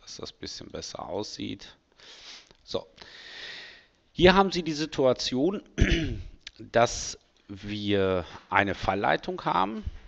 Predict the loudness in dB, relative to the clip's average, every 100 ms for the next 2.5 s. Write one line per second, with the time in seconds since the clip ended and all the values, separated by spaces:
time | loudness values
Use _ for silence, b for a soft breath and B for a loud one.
0 | B B -16 -16 -8 -4 -4 -6 -10 -14
1 | -10 -10 -8 -10 -8 -8 -4 -4 -4 -8
2 | -20 -18 -12 -10 -12